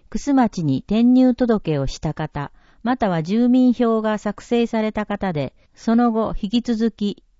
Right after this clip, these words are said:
住民基本台帳に記載されている方。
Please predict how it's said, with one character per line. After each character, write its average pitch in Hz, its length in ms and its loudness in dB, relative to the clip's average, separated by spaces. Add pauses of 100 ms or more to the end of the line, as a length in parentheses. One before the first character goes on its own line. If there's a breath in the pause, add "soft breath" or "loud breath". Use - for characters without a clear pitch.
住 254 280 2
民 254 300 4
基 233 180 -2
本 254 280 2
台 240 240 0
帳 151 260 -2
に 135 180 -4
記 - 140 -18
載 233 280 -2
さ 233 160 0
れ 226 120 -2
て 226 140 -2
い 220 100 -2
る 151 100 -6
方。 135 400 -8